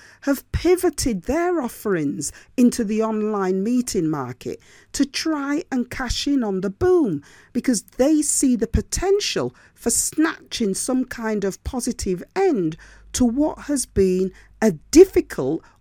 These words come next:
or different trading year for everybody. Or what about the boom in home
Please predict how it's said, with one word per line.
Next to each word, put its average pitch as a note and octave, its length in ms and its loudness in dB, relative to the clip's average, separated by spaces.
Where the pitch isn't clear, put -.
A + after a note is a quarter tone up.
or B3 340 2
different A#3 580 0
trading D4 680 2
year F3 380 0
for D4 220 0
everybody. B3+ 880 -2
Or C4+ 140 2
what E4 300 0
about C#4+ 500 -2
the F#3 120 0
boom B3 500 4
in G3+ 160 2
home F#3 500 0